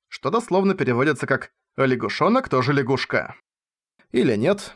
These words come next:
но так или иначе старшие сын и дочь пошли по стопам своих родителей и стали полицейскими, что заставило Цукихи ещё сильнее выделиться на нашем фоне. С другой стороны, может, она наконец в возрасте двадцати лет обрела чувство независимости после того,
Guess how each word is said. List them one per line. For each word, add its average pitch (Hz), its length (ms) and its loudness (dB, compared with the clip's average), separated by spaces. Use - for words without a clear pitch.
но 160 300 0
так 202 220 -2
или 151 160 2
иначе 165 320 0
старшие 151 560 0
сын 180 220 0
и 127 60 0
дочь 202 260 0
пошли 131 260 -2
по 185 140 -2
стопам 147 320 -2
своих 127 260 0
родителей 139 640 -2
и 190 120 2
стали 175 260 0
полицейскими, 135 880 0
что - 240 -2
заставило 127 540 2
Цукихи - 380 -4
ещё 131 240 2
сильнее 139 440 2
выделиться 131 480 0
на 233 80 4
нашем 131 320 2
фоне. 123 400 -2
С 101 200 -4
другой 147 320 0
стороны, 160 360 0
может, 190 280 0
она 165 120 2
наконец 151 500 0
в 135 60 0
возрасте 151 460 0
двадцати 113 400 -4
лет 196 180 2
обрела 143 340 2
чувство 196 300 -6
независимости 139 720 0
после 127 320 -4
того, 131 480 0